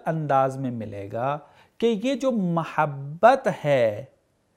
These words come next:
مخلوقات کے بارے میں، اس دنیا کی اشیاء کے بارے میں، یہ طبیعی و فطری ہے۔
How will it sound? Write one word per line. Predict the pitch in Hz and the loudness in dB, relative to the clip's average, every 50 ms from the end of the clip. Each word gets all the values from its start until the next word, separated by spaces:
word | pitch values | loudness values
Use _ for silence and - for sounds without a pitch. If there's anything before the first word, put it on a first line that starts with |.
| _ _ _ - | _ _ _ -10
مخلوقات | 135 139 147 151 156 151 - - 156 160 156 156 151 - - 170 185 214 247 240 - - | -8 -4 -2 -2 -2 -2 -4 -6 -6 -4 -4 -4 -4 0 4 6 6 6 6 4 0 -4
کے | - 175 | -2 0
بارے | 147 135 127 123 120 117 113 113 | 2 2 2 2 2 0 -2 -4
میں، | 113 113 107 101 95 - - - _ - | -6 -8 -8 -8 -10 -12 -14 -18 _ -8
اس | 160 147 - - - | -8 -8 -8 -10 -10
دنیا | 139 127 143 143 139 143 147 160 180 190 | -6 -4 -4 -2 -2 -4 -4 -2 -2 -2
کی | 190 185 208 - - - | -4 -6 -8 -10 -6 -6
اشیاء | 147 143 - - - 151 143 170 208 240 247 240 | -6 -6 -6 -10 -8 0 4 6 6 6 6 4
کے | - 180 | 0 -2
بارے | 147 139 127 120 113 117 113 113 | 0 0 0 0 0 -2 -4 -4
میں، | 117 123 123 147 165 175 180 - - _ _ - | -6 -6 -6 -4 -4 -4 -6 -8 -14 _ _ -12
یہ | 131 131 170 196 190 196 - - | -8 -2 -2 -2 -2 -2 -6 -2
طبیعی | 156 135 127 127 131 127 - - 180 180 | 0 0 0 0 -4 -6 -6 -6 -6 -4
و | 196 185 185 | -2 -2 -4
فطری | - - 131 113 - 104 98 92 90 - | -4 -4 -10 -10 -10 -10 -12 -12 -12 -12
ہے۔ | - | -14